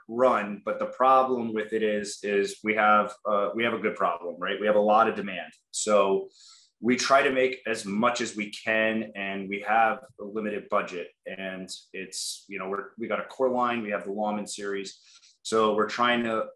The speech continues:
allocate funds to be appropriate to where the demand is.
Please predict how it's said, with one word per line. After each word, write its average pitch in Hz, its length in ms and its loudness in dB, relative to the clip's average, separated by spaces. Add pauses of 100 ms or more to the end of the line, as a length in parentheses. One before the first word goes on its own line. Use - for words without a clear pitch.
allocate 110 540 0
funds 107 480 -2
to - 60 -8
be 107 120 -4
appropriate 104 640 -2
to 101 100 -10
where 104 160 0
the 98 80 -4
demand 98 420 -2
is. - 460 0